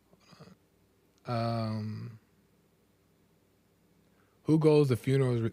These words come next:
these days? Yeah, like, no offense. Respectfully, it ain't about respect to me.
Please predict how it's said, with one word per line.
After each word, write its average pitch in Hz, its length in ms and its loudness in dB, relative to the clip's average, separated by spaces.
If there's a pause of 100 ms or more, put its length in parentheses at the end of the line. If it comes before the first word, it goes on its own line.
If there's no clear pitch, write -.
these 107 220 0
days? 101 480 -4 (360)
Yeah, 208 440 6 (360)
like, 185 260 2 (720)
no 220 280 8
offense. - 880 2 (1700)
Respectfully, 170 960 4 (2000)
it 165 120 4
ain't 196 240 8
about 170 500 6
respect - 880 2 (220)
to 139 100 -6
me. 147 440 -2